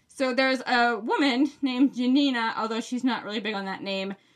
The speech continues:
She is a recluse who lives by herself. She sort of cares for the summer homes for people in town. She studies astrology. Um, she translates the poetry of William Blake. This is what she likes to do for fun.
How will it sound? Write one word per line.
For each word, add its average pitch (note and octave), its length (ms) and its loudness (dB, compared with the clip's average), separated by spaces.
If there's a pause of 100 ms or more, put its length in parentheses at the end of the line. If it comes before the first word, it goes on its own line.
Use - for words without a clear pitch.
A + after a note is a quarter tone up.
(120)
She A#3 300 -8
is G#3+ 120 -6
a G#3 260 -2
recluse B3+ 460 -2
who A#3+ 140 -2
lives G3+ 600 -4 (260)
by G3 140 -2
herself. C4+ 640 -4 (200)
She - 320 -8 (240)
sort A3+ 240 -4
of G3+ 120 -4 (680)
cares C4+ 440 2
for C4 120 -8
the B3 80 0
summer D4 360 0
homes C#4+ 440 2
for C#4 80 -4
people A#3+ 260 0
in A#3+ 140 -2
town. G3+ 520 -2
She G3+ 140 -10
studies F#3 320 -4
astrology. G3+ 760 -4 (480)
Um, E3 240 -6
she G3 140 -12
translates C4+ 560 0
the A3+ 80 -10
poetry A3 340 -2
of F#3+ 100 -4
William F#3 280 -2
Blake. B3+ 520 -6
This G#3 160 -10
is F#3+ 100 -12
what G3 140 -10
she - 100 -10
likes F3 200 -6
to G3 40 -12
do F#3 100 -4
for F3 120 -10
fun. F3+ 340 -6